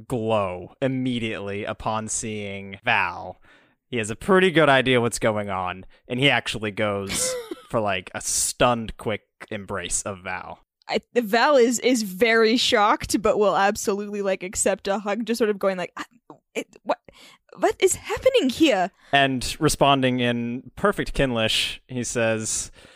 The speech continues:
Speaker 1: "A lot, a lot is happening here, and has happened, but we can discuss more of that later. Why are you here?" he says, looking at you and then eyeing the rest of the party.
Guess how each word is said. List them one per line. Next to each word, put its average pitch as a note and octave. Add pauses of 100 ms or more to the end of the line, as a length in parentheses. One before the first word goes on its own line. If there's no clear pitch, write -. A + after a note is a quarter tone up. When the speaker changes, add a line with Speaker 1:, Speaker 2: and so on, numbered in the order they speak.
(420)
Speaker 1:
"A D3
lot, - (520)
a C3+
lot B2
is -
happening -
here, A2 (160)
and A2 (520)
has -
happened, F#2+
but - (720)
we D3+
can D3
discuss -
more D#3+
of B2+
that C3
later. C#3+
Why A3
are B3+ (180)
you G#3
here?" A#2
he B2+
says, A2+
looking A2+
at G#2
you A#2
and G#2+
then G#2
eyeing G2+
the G#2+
rest G2
of F#2
the G#2
party. A2+